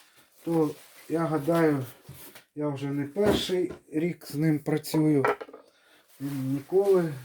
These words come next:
не було. Так, давайте далі. Далі так. Ось такий парубок.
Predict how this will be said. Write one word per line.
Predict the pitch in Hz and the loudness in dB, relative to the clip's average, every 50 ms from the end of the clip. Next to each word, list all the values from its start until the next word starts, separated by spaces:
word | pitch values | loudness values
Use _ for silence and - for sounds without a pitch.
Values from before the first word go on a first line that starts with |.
| - - | -12 -12
не | 135 135 | -12 -10
було. | 135 131 139 143 143 143 143 139 123 117 - - - - | -10 -8 -8 -6 -6 -4 -4 -4 -6 -8 -12 -18 -12 -10
Так, | 131 123 107 104 - - - - - _ _ - - - - - - - _ | -10 -10 -10 -12 -16 -20 -20 -20 -20 _ _ -20 -20 -20 -20 -20 -20 -20 _
давайте | 120 117 123 135 131 127 - - 120 | -12 -8 -6 -4 -4 -6 -6 -10 -10
далі. | 117 117 135 131 127 120 113 110 110 107 - - - - - 117 113 | -6 0 0 2 2 0 -2 -4 -8 -10 -12 -18 -14 -12 -12 -10 -10
Далі | 117 120 120 110 110 110 101 - - | -10 -10 -10 -10 -12 -14 -16 -16 -14
так. | 117 107 104 - - - - - _ _ - - - - - - - - - - - - | -14 -14 -14 -14 -18 -20 -20 -20 _ _ -20 -20 -20 -20 -18 -16 -16 -16 -18 -20 -16 -10
Ось | - 123 123 117 - | -8 -8 -8 -8 -10
такий | - - 117 - _ - 131 123 110 101 - - - _ _ _ _ _ _ _ _ _ _ _ _ _ _ _ _ _ _ _ | -12 -14 -14 -14 _ -6 -4 -4 -4 -6 -10 -18 -20 _ _ _ _ _ _ _ _ _ _ _ _ _ _ _ _ _ _ _
парубок. | - 147 165 180 180 180 175 170 160 165 175 170 175 - | 2 4 6 6 6 6 4 2 4 2 2 2 2 -6